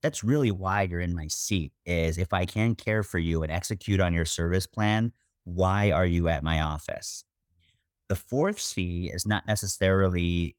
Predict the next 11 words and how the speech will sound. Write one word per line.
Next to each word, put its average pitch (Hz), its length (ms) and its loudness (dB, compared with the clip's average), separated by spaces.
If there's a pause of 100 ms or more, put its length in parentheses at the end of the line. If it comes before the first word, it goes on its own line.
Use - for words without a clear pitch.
(320)
the 92 140 -2
number 90 280 4
of 80 140 -2
carats 180 440 -2
you 92 80 2
can 82 160 0
afford, 78 500 -2 (260)
but 120 100 0
it's 117 140 -2
actually, 123 600 0
if 98 100 -8